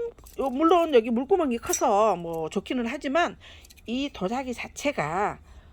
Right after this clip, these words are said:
숨을 쉰다는 거예요. 자, 그런 것들도 알고 이 화분을 구입하셨으면 좋겠어요. 자, 지금 여기에 보면 어떤 분들은 그러실 거예요. "자, 이렇게 유약이 발라져 있고 이러는데 무슨 숨을 쉬어?"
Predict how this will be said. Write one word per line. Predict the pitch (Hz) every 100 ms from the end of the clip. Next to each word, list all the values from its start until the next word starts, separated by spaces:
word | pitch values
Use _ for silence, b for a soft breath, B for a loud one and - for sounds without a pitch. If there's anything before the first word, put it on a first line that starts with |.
| b -
숨을 | - - 480 453
쉰다는 | - 233 214 185
거예요. | 165 151 139 170 269 190 - -
자, | 156
그런 | - 233
것들도 | 277 240 185 160 147 -
알고 | 143 156 170 294 208 196 190
이 | 160
화분을 | 175 247 233 175
구입하셨으면 | - 160 190 247 285 - 165
좋겠어요. | 151 - 202 - 143 143 180 165 - B B -
자, | 202 202 202 B -
지금 | 240 277 269 277 226
여기에 | 202 214
보면 | 214 226 233 190 220 208 B B
어떤 | - - 269
분들은 | 277 294 247 202 214
그러실 | 202 214 -
거예요. | - 175 170 269 190 B B -
"자, | -
이렇게 | 220 330 320
유약이 | 220 254 320 247
발라져 | 214 220 247
있고 | 196 226 - 185 196
이러는데 | 175 208 214 175 151 151 180
무슨 | 170 240
숨을 | 311 370 349
쉬어?" | 262 285 269